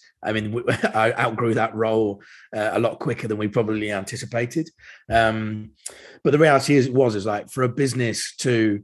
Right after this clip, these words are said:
have decided or committed to a vision of, like, right, actually, like, our, one of our f-, one of our first formative roles in a people team, when at the time there was probably only two people,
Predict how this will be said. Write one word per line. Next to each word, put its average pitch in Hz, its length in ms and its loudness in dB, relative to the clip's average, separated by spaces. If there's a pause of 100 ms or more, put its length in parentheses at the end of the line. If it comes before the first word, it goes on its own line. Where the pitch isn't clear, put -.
have 104 440 -2 (340)
decided 123 720 0
or 101 160 0
committed 127 460 -2
to 104 360 -4 (280)
a 113 120 2
vision 120 580 0
of, 101 340 -2
like, 104 200 -4
right, 113 240 0
actually, 123 340 -8
like, 95 320 -6 (320)
our, 120 160 0
one 143 280 -4
of 135 80 0
our - 80 4
f-, - 160 -8 (320)
one 180 120 0
of 185 60 0
our - 80 4
first - 380 0
formative 147 520 -2
roles 127 360 2
in 104 100 -8
a 98 40 -8
people 120 300 -2
team, 101 440 -10 (340)
when 123 140 0
at 120 60 -4
the 120 60 -6
time 135 380 0
there 107 100 0
was 104 120 -2
probably 110 360 -4
only 104 140 -4
two 104 220 -4
people, 107 560 -2